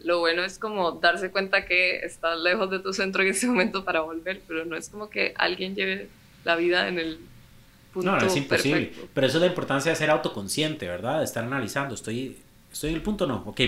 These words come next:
Speaker 2: me devuelvo. Estoy en el punto, no, ok, voy más para allá. Estoy en el punto hoy, ok, aquí me quedo. Eso estaba épico. Que, este, estaba oyendo un, un podcast de alguien que decía como, "Hey, le, le aconsejo a todo el mundo que se deje de quejar".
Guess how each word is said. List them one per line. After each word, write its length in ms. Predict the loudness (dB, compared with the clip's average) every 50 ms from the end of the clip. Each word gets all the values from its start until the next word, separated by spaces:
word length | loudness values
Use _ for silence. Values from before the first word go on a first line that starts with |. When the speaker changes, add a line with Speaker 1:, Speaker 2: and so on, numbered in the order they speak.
| 2
Speaker 2:
me 80 | 2 0
devuelvo. 320 | 0 2 0 0 0 -2 -8 -16 -20 -20 -20 -20 -20 -20 -18
Estoy 200 | -8 -4 -2 -2
en 60 | 0
el 40 | 0
punto, 220 | -2 -4 -4 -2
no, 80 | -4 -4
ok, 120 | -4 -2 -2 -2
voy 120 | 0 0 0
más 160 | 0 -2 -2
para 160 | -2 -2 -2
allá. 220 | -2 -2 -4 -6 -8
Estoy 200 | -6 -2 0 2
en 40 | 2 2
el 60 | 2
punto 280 | 2 2 2 2 2
hoy, 160 | 0 0 0 0
ok, 120 | 0 0 0 -2 -2
aquí 140 | -2 -2 -2
me 120 | -2 -2 -2
quedo. 140 | -4 -8 -10 -12 -20 -20 -20 -20 -20 -20 -20 -20 -20 -20
Eso 80 | -16 -14
estaba 280 | -10 -6 -4 -2 -2 -2
épico. 280 | -2 -4 -8 -14 -16 -18 -20 -18 -14 -12 -12 -10 -6
Que, 420 | 0 2 4 4 4 2 -2 -8 -12 -10 -6
este, 580 | -6 -4 -4 -4 -4 -2 -2 -2 -2 -4 -6
estaba 280 | -8 -8 -4 -4 -2 0
oyendo 360 | 0 0 0 0 0 0 0
un, 560 | 0 0 -2 -4 -4 -4 -4 -4 -6 -8 -10 -12 -12 -8
un 180 | -6 -4 -4 -2
podcast 380 | -2 -2 -4 -2 -2 -2 -2 -2
de 60 | -2
alguien 220 | -2 -2 -2 -4 -6
que 320 | -6 -6 -6 -6 -8 -10 -10 -12 -14 -14 -14 -12 -10
decía 320 | -10 -8 -6 -6 -6 -6
como, 380 | -6 -8 -8 -8 -8 -10 -10 -12 -10
"Hey, 160 | -8 -8 -8
le, 240 | -6 -6 -6 -6 -6
le 80 | -6 -6
aconsejo 400 | -6 -6 -4 -4 -4 -4 -6 -6
a 20 | -6
todo 120 | -4 -4
el 60 | -2
mundo 260 | -2 -2 -4 -4 -6
que 100 | -6 -6
se 100 | -8 -6
deje 220 | -6 -6 -4 -2 -2
de 120 | -4 -4
quejar". 340 | -6 -10 -14 -12 -12 -14 -14